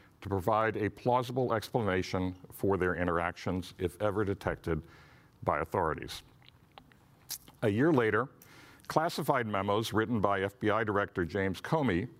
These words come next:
revealed that he and Trump had discussed Greg's story and his sourcing in a chilling Oval Office exchange.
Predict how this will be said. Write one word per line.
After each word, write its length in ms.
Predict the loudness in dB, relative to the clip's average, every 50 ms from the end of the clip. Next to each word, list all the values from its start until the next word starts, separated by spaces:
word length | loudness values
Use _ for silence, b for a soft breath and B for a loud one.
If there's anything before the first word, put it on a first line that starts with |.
| -16 -4
revealed 600 | 0 0 0 2 2 2 2 4 2 2 2 2 2
that 160 | 2 2 0 -4 B B B B B B B B B
he 160 | 0 0 0
and 120 | 0 0
Trump 380 | -2 -2 0 0 0 -2 -4 -4
had 200 | -2 -2 -2 0
discussed 480 | -2 -4 -2 0 2 2 2 0 0 0
Greg's 300 | 0 2 2 0 -4 -6
story 520 | -2 0 2 2 4 4 2 2 0 -2
and 120 | 0 0 0
his 100 | 0 0
sourcing 640 | 0 0 2 2 2 0 0 -2 0 0 -2 -2 B B B B B B B -4
in 120 | -2 0 2
a 120 | 2 0
chilling 580 | -2 0 0 0 2 2 2 0 0 0 -2 -2 0
Oval 340 | 0 0 2 2 0 2 2
Office 380 | 2 0 0 -2 -4 -4 -4 -4
exchange. 680 | -6 -6 -2 -2 0 0 0 0 -2 -4 -6 -10 -14